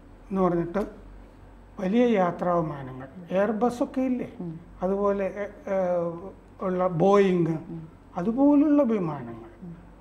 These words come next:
Speaker 1: നമ്മൾ ഒന്നിലും പുറകോട്ടല്ല എന്ന് നമ്മൾ തെളിയിക്കാൻ പോവാണ്. കാരണം നമ്മൾ ശരിക്കും ഒരു സൂപ്പർ പവറാണ്. അത് അമേരിക്കക്കാരൊക്കെ അങ്ങനത്തെ വീഡിയോ ഒക്കെ ചെയ്യുന്നുണ്ട്. ധ്രുവറാട്ടി ചെയ്യുന്ന പോലത്തെ ഈ വൃത്തികേടൊന്നും അല്ല അവര് ചെയ്യുന്നത്.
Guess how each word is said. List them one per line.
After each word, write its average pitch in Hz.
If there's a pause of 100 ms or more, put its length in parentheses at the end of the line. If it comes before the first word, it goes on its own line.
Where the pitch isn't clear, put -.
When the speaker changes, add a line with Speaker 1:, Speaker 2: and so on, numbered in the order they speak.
(160)
Speaker 1:
നമ്മൾ 185 (480)
ഒന്നിലും 226 (960)
പുറകോട്ടല്ല 180 (600)
എന്ന് 165
നമ്മൾ 175 (140)
തെളിയിക്കാൻ 190
പോവാണ്. 196
കാരണം 214 (720)
നമ്മൾ 240
ശരിക്കും 247
ഒരു 233
സൂപ്പർ 220 (100)
പവറാണ്. 180 (300)
അത് 165
അമേരിക്കക്കാരൊക്കെ 240
അങ്ങനത്തെ 220 (120)
വീഡിയോ 190
ഒക്കെ 196 (120)
ചെയ്യുന്നുണ്ട്. 131 (560)
ധ്രുവറാട്ടി 208
ചെയ്യുന്ന 190
പോലത്തെ 185
ഈ 185 (100)
വൃത്തികേടൊന്നും 185
അല്ല 170 (120)
അവര് 160 (100)
ചെയ്യുന്നത്. 165